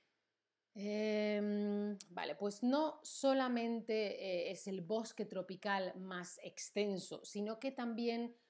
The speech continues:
cuenta, tiene con el río, ¿vale? Es agua corriendo, un río más largo y caudaloso del mundo,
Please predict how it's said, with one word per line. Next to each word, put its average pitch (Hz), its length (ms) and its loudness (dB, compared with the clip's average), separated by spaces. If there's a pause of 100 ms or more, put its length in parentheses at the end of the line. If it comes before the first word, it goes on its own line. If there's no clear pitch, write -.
(140)
cuenta, 226 760 6
tiene 233 380 0
con 196 200 -4
el 180 260 -2
río, 240 840 4
¿vale? 185 240 -2
Es - 200 -10 (160)
agua 208 560 2
corriendo, 190 600 -2
un 170 220 -4
río 226 720 -2 (380)
más 247 480 -2
largo 220 760 -2
y 202 180 -10
caudaloso 185 1000 -2
del 196 460 -4
mundo, 196 920 4